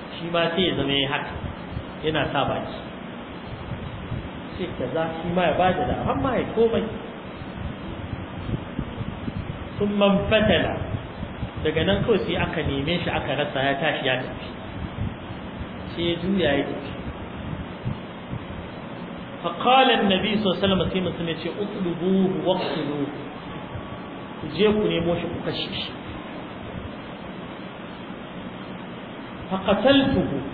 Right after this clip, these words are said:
Ni Salamatu ibn al-Aqwa sai na kashe shi. فنفلني سلبه. Da aka zo sai mun ya ce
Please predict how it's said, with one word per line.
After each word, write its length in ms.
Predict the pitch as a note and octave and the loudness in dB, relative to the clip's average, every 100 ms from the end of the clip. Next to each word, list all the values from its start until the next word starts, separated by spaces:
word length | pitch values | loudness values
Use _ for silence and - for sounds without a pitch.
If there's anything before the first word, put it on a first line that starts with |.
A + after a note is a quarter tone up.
| - - - F3 | -6 -6 -4 2
Ni 200 | B3 D4 | 4 4
Salamatu 520 | - A#3+ G3+ A#3 - G#3+ | 6 6 8 6 4 4
ibn 160 | G3+ | 4
al-Aqwa 480 | F3+ A3 - G3 D#3+ | 6 4 4 2 2
sai 100 | - F3 | 0 0
na 80 | E3+ | 2
kashe 260 | F3+ - | 0 -2
shi. 240 | - - - - - - - - - - - - - - - | -6 -6 -6 -8 -8 -8 -10 -10 -10 -10 -10 -10 -10 -10 -2
فنفلني 920 | - G3+ G3 - - C4+ C4+ A#3 A3+ G#3 | 4 6 6 4 4 8 8 8 4 2
سلبه. 460 | A3+ A#3+ A3+ F#3 D3+ - - - - - - - - | 4 6 6 6 4 2 -4 -6 -8 -8 -6 -4 -2
Da 100 | - | 0
aka 260 | G#3 A#3 - | 2 2 4
zo 120 | G3 G3+ | 6 6
sai 120 | G#3 | 6
mun 160 | A3 F#3 | 4 2
ya 220 | G#3 F#3+ F3 | 2 2 2
ce 160 | - | 2